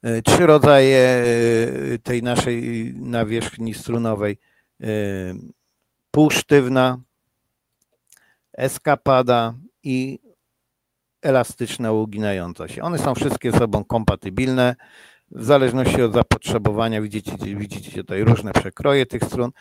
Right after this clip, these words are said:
ale każda budowa jest oparta o ten sam, e, schemat. E, znowu zdjęcie z realu, e, Unibike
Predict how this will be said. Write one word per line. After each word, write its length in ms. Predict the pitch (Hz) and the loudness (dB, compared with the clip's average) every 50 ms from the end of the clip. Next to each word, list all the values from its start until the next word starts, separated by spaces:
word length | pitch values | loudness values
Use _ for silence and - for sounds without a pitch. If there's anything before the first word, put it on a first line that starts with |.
| - _ _ - | -20 _ _ -8
ale 300 | - 175 156 151 143 131 | -4 0 4 4 2 2
każda 360 | - - 151 143 120 120 131 | 2 2 2 4 4 2 2
budowa 360 | 113 117 113 104 113 107 110 | 2 2 2 2 0 0 0
jest 120 | 107 104 113 | -2 -2 -4
oparta 720 | 113 117 113 110 101 - - 110 104 104 - - 98 98 | -6 -6 -6 -6 -6 -8 -8 -8 -8 -8 -8 -10 -10 -10
o 80 | - 107 | -10 -12
ten 180 | - 101 95 | -12 -14 -16
sam, 340 | - - 92 90 90 92 101 | -14 -12 -12 -12 -12 -12 -14
e, 360 | 104 98 92 95 95 95 98 98 | -16 -16 -14 -14 -16 -16 -16 -16
schemat. 500 | - - - 107 90 - - _ _ _ _ _ _ _ _ _ _ _ _ _ _ _ _ _ _ _ _ _ _ _ _ _ _ _ _ _ _ _ _ - - - - - _ _ _ - | -16 -12 -10 -10 -12 -12 -14 _ _ _ _ _ _ _ _ _ _ _ _ _ _ _ _ _ _ _ _ _ _ _ _ _ _ _ _ _ _ _ _ -20 -20 -20 -20 -20 _ _ _ -6
E, 460 | 131 127 123 127 123 123 123 123 120 | -2 -2 0 0 0 0 0 -2 -4
znowu 520 | 117 - - - - - 156 170 151 151 151 | -4 -6 -10 -10 -6 0 0 2 2 2 0
zdjęcie 420 | 131 135 143 143 147 - 147 139 | 0 0 0 0 0 0 -2 0
z 40 | 127 | 2
realu, 580 | 135 139 135 131 127 120 120 120 120 123 117 127 | 4 4 6 6 6 4 4 2 2 0 0 -2
e, 560 | 117 117 113 113 113 113 110 110 110 113 - | -2 -2 0 -2 -2 -2 -4 -4 -6 -6 -8
Unibike 760 | - - 123 123 123 120 113 107 110 110 107 101 - - | -8 -8 -4 -4 -2 -4 -4 -2 0 0 0 -2 -4 -10